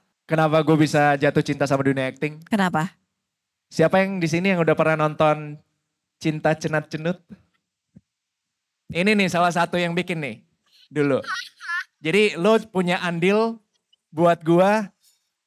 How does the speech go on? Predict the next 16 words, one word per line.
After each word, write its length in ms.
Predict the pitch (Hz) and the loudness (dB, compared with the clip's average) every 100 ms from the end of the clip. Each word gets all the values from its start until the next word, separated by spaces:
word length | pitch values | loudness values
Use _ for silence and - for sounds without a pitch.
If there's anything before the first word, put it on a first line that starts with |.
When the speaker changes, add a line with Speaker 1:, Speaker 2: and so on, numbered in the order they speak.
| _ | _
Speaker 1:
bisa 320 | 160 160 165 | -4 -2 -2
kenalan 400 | 165 160 156 185 | -2 0 2 0
sama 240 | 185 156 151 | 0 0 0
dunia 240 | 147 139 | 0 -2
acting, 320 | 143 - 127 | -6 -8 -10
Put. 220 | 107 98 _ _ _ - | -8 -12 _ _ _ -20
<laughs> 420 | - - 220 - | -20 -8 -6 -2
Speaker 2:
Tapi 240 | 233 359 - - - | 0 0 -2 -18 -2
jujur 320 | 214 220 285 | 2 4 2
ya, 240 | 190 208 | 2 -2
waktu 320 | - 214 196 226 220 220 214 214 - | -2 -4 -2 -2 0 2 2 2 0
lo 100 | 220 | 0
ada 160 | 208 | 2
di 160 | 208 208 | 2 0
series 320 | 208 214 226 | -2 -4 -4
itu, 240 | 208 185 | -6 -2